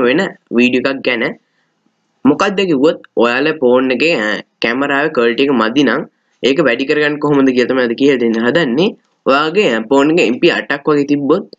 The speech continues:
එම් පී දහඅටක් වගේ වැඩි කරගන්න පුළුවන්, අ, ක්‍රමයක් තමයි මේක.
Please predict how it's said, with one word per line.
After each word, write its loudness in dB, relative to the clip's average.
එම් 2
පී -2
දහඅටක් -2
වගේ 2
වැඩි 0
කරගන්න 0
පුළුවන්, 2
අ, 2
ක්‍රමයක් 0
තමයි -2
මේක. 0